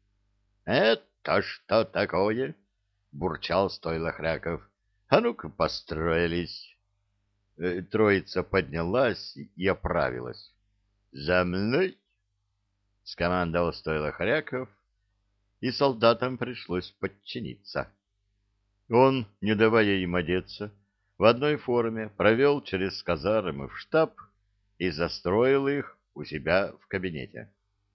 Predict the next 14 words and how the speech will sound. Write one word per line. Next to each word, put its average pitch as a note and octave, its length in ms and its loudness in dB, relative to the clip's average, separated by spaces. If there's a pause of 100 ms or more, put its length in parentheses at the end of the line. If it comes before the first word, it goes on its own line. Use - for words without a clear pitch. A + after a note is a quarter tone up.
(1200)
Приказав G2+ 640 2
дежурному F#2+ 680 -2
приготовить F2+ 680 -2
себе D2 240 -8
чаю, D#2+ 460 -6 (540)
комбат A#2+ 540 2 (300)
недолго B2 520 0
тянул A#2+ 340 -4
кота G2+ 420 0
за G#2 160 -2
интимное F2+ 640 -4
место. C#2 480 -10 (960)
«Где F2+ 440 2
монета?» D#2+ 680 -2